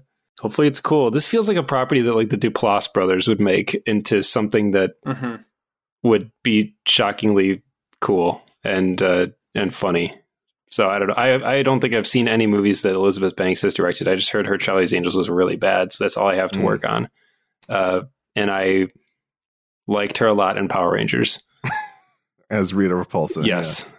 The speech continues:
Speaker 3: yeah.
Speaker 1: I like her in general as an, as an actress. I, I, this sounds like, to me, it's gotta be a documentary about, like, uh, the Cocaine Bear. But also
Speaker 3: So
Speaker 1: the news
Speaker 3: there
Speaker 1: article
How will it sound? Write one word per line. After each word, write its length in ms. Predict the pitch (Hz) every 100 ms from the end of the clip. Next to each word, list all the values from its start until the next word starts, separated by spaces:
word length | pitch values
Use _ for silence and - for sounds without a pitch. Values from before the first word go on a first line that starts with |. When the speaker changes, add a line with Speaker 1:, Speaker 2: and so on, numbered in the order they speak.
| -
Speaker 3:
yeah. 60 | 117
Speaker 1:
I 40 |
like 200 | 120 110
her 80 | 107
in 80 | 95
general 380 | 101 90 87
as 180 | 92 87
an, 120 | 101 -
as 180 | 92 -
an 60 |
actress. 540 | 87 - - 139 - - _ _
I, 60 | - 131 131
I, 120 | 127 - -
this 180 | 135 -
sounds 300 | 180 240 240
like, 140 | 156
to 100 | -
me, 140 | 131 147
it's 140 | 135
gotta 220 | - 117
be 120 | 117 120
a 40 |
documentary 640 | 98 101 104 90 92 82
about, 320 | 85 92 87 98
like, 340 | 90 87 - _ _ _ _ _ _ _ _ -
uh, 320 | 95 87 85 - _
the 100 | 101
Cocaine 380 | - 87 92 95
Bear. 280 | 85 80 - _ _ -
But 420 | 110 107 - -
also 320 | 113 123 147
Speaker 3:
So 80 | 123
Speaker 1:
the 80 | 123
news 140 | 135
Speaker 3:
there 60 | 135
Speaker 1:
article 440 | 127 131 120 -